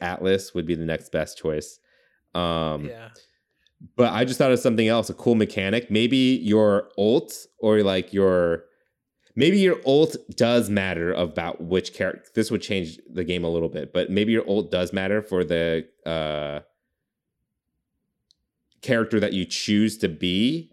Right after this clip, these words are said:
Speaker 1: as your skin or whatever, because your ult, I imagine, would be, like,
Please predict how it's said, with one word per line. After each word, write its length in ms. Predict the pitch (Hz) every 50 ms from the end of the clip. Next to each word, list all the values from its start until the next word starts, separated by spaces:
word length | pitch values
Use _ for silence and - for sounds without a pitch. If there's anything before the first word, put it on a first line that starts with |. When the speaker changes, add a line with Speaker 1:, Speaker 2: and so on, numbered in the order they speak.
| _ _ -
Speaker 1:
as 220 | 90 95 92 85
your 100 | 92 87
skin 420 | - - - - 101 95 101 107
or 80 | 113 117
whatever, 460 | 120 123 123 123 123 135 143 151 151 - - - _ _
because 240 | - 101 - 113 95
your 120 | 104 - - - -
ult, 440 | 120 131 127 120 104 - - - - _ _ _ -
I 120 | 92 101
imagine, 580 | 98 95 95 92 92 87 80 90 90 90 90 85
would 220 | 90 90 85 76
be, 200 | - 95 92 92
like, 440 | 85 87 85 85 82 82 - -